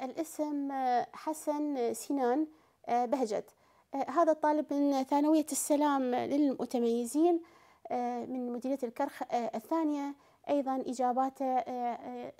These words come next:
طابعها وبص-، آه، بطريقة مرتبة دلالة على اهتمامه، آه، بالدرس. أيضًا الطالب، أيضًا هنا طابعها الطالب، آه، أجاب على الأسئلة. آه، اسمه محمود، آه، محمد،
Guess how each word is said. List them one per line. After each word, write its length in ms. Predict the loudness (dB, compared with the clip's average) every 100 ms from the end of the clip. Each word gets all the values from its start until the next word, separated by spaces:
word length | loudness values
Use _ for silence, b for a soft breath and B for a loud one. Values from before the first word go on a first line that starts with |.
| _
طابعها 520 | -4 -2 -2 -2 -4
وبص-، 640 | -2 -4 -4 -8 -16 -10
آه، 320 | -8 -6 -8 -10 _ _ _
بطريقة 380 | -2 0 0
مرتبة 540 | 0 2 2 2 2 0 B B -4
دلالة 300 | 0 0 0
على 180 | -6 -10
اهتمامه، 600 | -12 -8 -4 -4 -4 -6 -10 b b b _ -12
آه، 220 | -10 -8 -6
بالدرس. 840 | -6 -6 -10 -12 -6 -6 -6 -10 b b b 0
أيضًا 240 | 0 2 2 2 2 -2
الطالب، 540 | -4 -2 2 4 2 0
أيضًا 220 | -2 -2
هنا 180 | -2 -2
طابعها 480 | -2 -2 -2 -2 -4
الطالب، 400 | -2 -4 -2 -6 b b b -12
آه، 560 | -6 -2 -2 0 0 -2
أجاب 300 | 0 2 2
على 260 | 0 0 -2
الأسئلة. 680 | -2 -4 -4 -4 -2 -2 -4 b b b -8
آه، 320 | -4 -4 -4
اسمه 460 | -6 -6 -2 0 -2
محمود، 640 | -4 -6 -2 0 0 -2 -2
آه، 280 | 0 0 -2
محمد، 600 | -6 -2 2 4 4 0